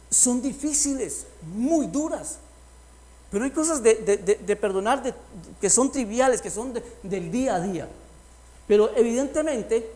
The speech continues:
hay cosas, mi amado hermano, que son muchísimo más difíciles de perdonar y depende mucho de la grandeza de la ofensa, lo que hará que sea más rápido perdonar o no perdonar. Así es la, la, la vida cri-, eh, cristiana.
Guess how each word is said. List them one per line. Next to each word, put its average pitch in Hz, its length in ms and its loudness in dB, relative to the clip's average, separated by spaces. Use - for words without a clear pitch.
hay 220 160 2
cosas, 254 500 0
mi 202 80 -6
amado 208 280 -2
hermano, 214 380 -4
que 190 80 -4
son 240 300 0
muchísimo 185 580 -6
más 208 460 0
difíciles 175 680 -4
de 190 120 0
perdonar 214 560 -6
y 196 100 -6
depende 220 380 -4
mucho 226 320 -4
de 214 80 -4
la 175 80 -4
grandeza 170 500 -8
de 208 60 -2
la 214 60 -4
ofensa, 202 440 -8
lo 180 160 0
que 185 100 -4
hará 190 440 -4
que 185 60 -4
sea 190 240 0
más 170 180 -2
rápido 175 360 -4
perdonar 151 440 -6
o 143 100 -4
no 160 160 2
perdonar. 117 420 -10
Así 214 240 0
es 190 80 -2
la, 135 220 -6
la, 139 180 -6
la 131 120 -4
vida 135 180 -4
cri-, 127 200 -12
eh, 123 300 -10
cristiana. 113 340 -12